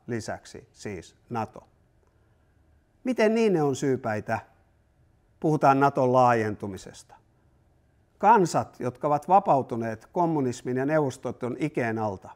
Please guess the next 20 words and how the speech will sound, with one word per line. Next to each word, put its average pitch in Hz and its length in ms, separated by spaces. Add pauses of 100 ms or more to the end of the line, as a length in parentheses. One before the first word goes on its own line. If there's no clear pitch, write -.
(120)
Baltian 143 520
maat, - 400 (320)
Puola, 127 520
Tsek-, - 380 (220)
Tsekki, - 440
Slovakia, 139 640 (420)
ovat 233 260
hakeutuneet 139 760
naton 139 360
suojiin. 90 500 (840)
Miten 196 360
tämä 185 420 (120)
uhkaa 127 460
Venäjää? 110 400
Miten 190 320
se 208 160
olisi 180 260
voinut 175 340
oikeuttaa 123 640
Venäjän 120 540